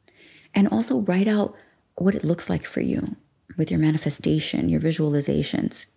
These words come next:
Really make that a daily practice. Every single day, I'm doing manifestation work and I'm doing mindset redesign for myself.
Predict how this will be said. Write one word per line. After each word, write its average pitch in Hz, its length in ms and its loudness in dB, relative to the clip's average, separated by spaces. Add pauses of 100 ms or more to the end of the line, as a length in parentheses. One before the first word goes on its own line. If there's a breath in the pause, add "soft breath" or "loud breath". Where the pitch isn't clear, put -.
Really 220 520 2 (220 loud breath)
make 175 300 2
that 165 260 0 (260 loud breath)
a 160 80 2
daily 147 640 0 (180)
practice. - 640 -4 (360 soft breath)
Every 196 240 4
single 190 240 2
day, 156 300 2
I'm 151 200 4
doing 147 380 4
manifestation 143 920 0
work 196 360 -2 (380 loud breath)
and 147 500 4 (120)
I'm 143 440 2 (140)
doing 143 200 4
mindset 143 640 2
redesign 165 580 2
for 170 100 -2
myself. 160 500 2